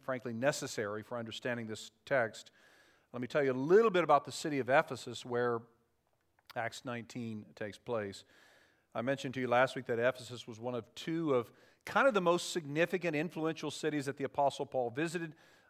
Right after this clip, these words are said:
uh, the other one being Corinth, and certainly Athens was a really big deal as well. Um, but these two cities were, uh, were very influential. And Ephesus, even though it was the fourth largest city in the known world at that time, which of course is, makes for a huge city,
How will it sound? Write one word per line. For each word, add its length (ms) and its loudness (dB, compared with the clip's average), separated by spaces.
uh, 100 -4
the 120 -4
other 160 2
one 140 -4
being 280 -4
Corinth, 480 0
and 100 -8
certainly 340 2
Athens 500 6
was 140 -2
a 40 -2
really 220 0
big 240 -2
deal 240 0
as 100 -4
well. 380 8
Um, 240 0
but 120 0
these 200 -2
two 180 -6
cities 440 -2
were, 440 2
uh, 240 -4
were 120 -8
very 300 4
influential. 720 -2
And 440 0
Ephesus, 600 4
even 340 2
though 220 8
it 120 -2
was 180 -2
the 100 -6
fourth 500 4
largest 560 6
city 260 2
in 100 -2
the 80 -2
known 380 2
world 300 6
at 100 -2
that 180 -4
time, 300 -4
which 140 -10
of 80 -12
course 360 -4
is, 200 -4
makes 220 0
for 120 -2
a 40 -2
huge 280 -6
city, 380 0